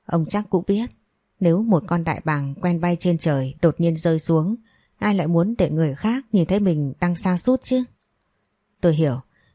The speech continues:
Nhưng bây giờ thứ chúng ta cần giúp cậu ấy thoát ra được chính là tâm lý. Tôi hiểu rồi. Dì Tăng tiễn vị bác sĩ kia ra đến tận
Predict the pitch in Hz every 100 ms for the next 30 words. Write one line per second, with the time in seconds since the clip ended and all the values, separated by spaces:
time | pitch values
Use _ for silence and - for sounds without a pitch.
0 | _ 190 170 165 156 139 131 - 175 185
1 | 185 180 190 180 151 127 233 233 165 165
2 | 160 196 226 233 190 170 151 - 175 185
3 | 220 131 165 160 151 151 220 _ _ _
4 | _ _ _ _ _ _ 175 165 135 -
5 | 139 131 - _ _ _ _ _ _ _
6 | _ _ _ _ - 165 185 196 196 -
7 | 175 226 214 160 - 220 247 - 185 -
8 | 185 170 165 - 165 160 196 175